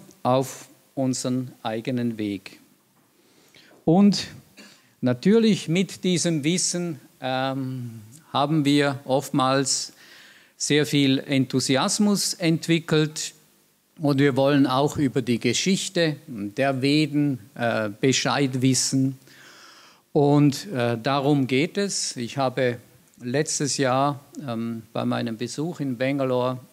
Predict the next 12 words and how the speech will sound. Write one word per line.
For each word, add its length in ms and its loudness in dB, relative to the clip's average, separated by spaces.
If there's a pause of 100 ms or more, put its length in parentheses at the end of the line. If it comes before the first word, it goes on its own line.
(100)
ein 260 -10
Treffen 380 -4
gehabt, 520 -4 (840)
ähm, 460 -8
für 180 -6
ein 100 -4
paar 220 -10
Tage, 500 -2 (240)
ähm, 400 -6
mit 260 -4
David 360 0
Frawley. 520 0